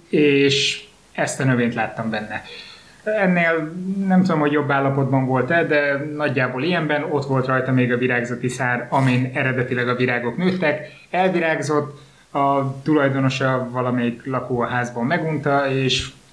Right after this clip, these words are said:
kidobta a kukába. Viszont teljesen jó állapotban volt, úgyhogy arra gondoltam, hogy felhozom ide a lakásba, és megpróbálom megmenteni.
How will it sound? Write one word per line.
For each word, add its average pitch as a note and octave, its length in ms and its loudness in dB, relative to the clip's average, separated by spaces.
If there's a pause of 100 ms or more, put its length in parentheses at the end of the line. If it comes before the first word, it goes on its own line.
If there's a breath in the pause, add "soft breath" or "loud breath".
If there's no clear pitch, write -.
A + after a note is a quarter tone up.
kidobta A#2 380 -2
a A2+ 100 -2
kukába. A2+ 580 -8 (240 loud breath)
Viszont F#3+ 340 0
teljesen G#3 360 0
jó F#3 200 2
állapotban D#3 500 0
volt, D#3+ 240 0
úgyhogy D#3 240 0
arra D3 220 2
gondoltam, C#3 480 2
hogy B2+ 260 -2
felhozom C3+ 600 -2
ide B2+ 200 -2
a B2 100 0
lakásba, D#3 540 -2
és D3 260 -2
megpróbálom C3+ 720 -2
megmenteni. B2 720 -2